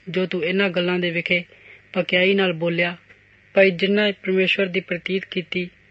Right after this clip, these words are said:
ਉਹ ਸ਼ੁਭ ਕਰਮ ਕਰਨ ਵਿੱਚ ਚਿੱਤ ਲਾਉਣ। ਇਹ ਗੱਲਾਂ ਭਲੀਆਂ ਅਤੇ ਮਨੁੱਖਾਂ ਲਈ ਗੁਣਕਾਰ ਹਨ, ਪਰ ਮੂਰਖ ਪੁਣਿਆਂ ਦੇ ਪ੍ਰਸ਼ਨਾਂ ਅਤੇ ਕੁਲਪਤਰੀਆਂ ਅਤੇ ਝਗੜਿਆਂ ਅਤੇ ਉਹਨਾਂ ਬੇਖੜਿਆਂ ਤੋਂ ਜਿਹੜਾ ਸ਼ਰਾਂ ਦੇ ਵਿਖੇ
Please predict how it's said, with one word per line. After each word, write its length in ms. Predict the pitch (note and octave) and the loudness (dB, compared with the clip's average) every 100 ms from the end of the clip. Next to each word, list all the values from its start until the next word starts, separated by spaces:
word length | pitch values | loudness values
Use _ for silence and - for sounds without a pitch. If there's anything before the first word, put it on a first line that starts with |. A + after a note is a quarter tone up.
| _ - _ - | _ -20 _ -2
ਉਹ 120 | F#3 | 0
ਸ਼ੁਭ 280 | - G3 F#3+ | 2 0 0
ਕਰਮ 260 | F#3+ F#3 F#3 | 2 2 2
ਕਰਨ 320 | F3+ F3+ F#3 - _ _ _ _ - | 0 -2 -4 -8 _ _ _ _ -2
ਵਿੱਚ 220 | F#3+ F#3 | -2 0
ਚਿੱਤ 300 | - F#3+ F#3 | -2 -2 -2
ਲਾਉਣ। 340 | F#3+ F3+ F3+ F3+ - _ _ - | 0 0 0 -4 -10 _ _ 0
ਇਹ 160 | G3 | 2
ਗੱਲਾਂ 320 | F#3+ F#3 F#3 F#3 | 4 4 2 0
ਭਲੀਆਂ 440 | - F3+ F3 F#3 F#3 - - - | 0 0 2 0 -2 -10 -18 -10
ਅਤੇ 200 | F3 F3+ | 4 6
ਮਨੁੱਖਾਂ 400 | F#3 F3+ - G3+ | 6 4 4 4
ਲਈ 120 | F#3 | 4
ਗੁਣਕਾਰ 480 | E3+ G3 G3 F#3 F3 | 4 4 6 4 2
ਹਨ, 260 | E3 F3+ F3+ _ - - - - | 0 -2 -4 _ -20 -20 -20 -2
ਪਰ 180 | F#3 F3+ | 2 4
ਮੂਰਖ 380 | F#3 F#3 G3 - | 4 2 2 0
ਪੁਣਿਆਂ 260 | - F#3 F#3 | 2 4 4
ਦੇ 100 | F#3 | 2
ਪ੍ਰਸ਼ਨਾਂ 480 | - F3 - F#3+ F#3 - - - - - | 0 -2 2 2 2 -8 -20 -20 -20 -6
ਅਤੇ 220 | F3 F#3 | 2 2
ਕੁਲਪਤਰੀਆਂ 800 | - G3+ G3+ F3+ - F3 F#3 F#3 - - - F3 | 4 4 6 2 2 2 2 0 -6 -20 -8 -4
ਅਤੇ 180 | E3+ | -2
ਝਗੜਿਆਂ 460 | F3 F3+ E3+ F3 F#3 F#3 - - | 2 4 6 6 4 -2 -14 -10
ਅਤੇ 160 | F3 F3+ | -2 0
ਉਹਨਾਂ 280 | E3 G3 F#3+ | 2 2 2
ਬੇਖੜਿਆਂ 580 | D#3+ F3+ F3+ F3+ F3+ F3+ - - - - - - | 2 0 2 4 4 2 -6 -20 -20 -20 -20 -8
ਤੋਂ 120 | - F3+ | 0 2
ਜਿਹੜਾ 260 | F3+ F#3 | 4 4
ਸ਼ਰਾਂ 340 | F3 - F#3+ F#3+ | 4 4 4 4
ਦੇ 120 | F3+ | 2
ਵਿਖੇ 320 | E3+ - F3+ | 0 0 0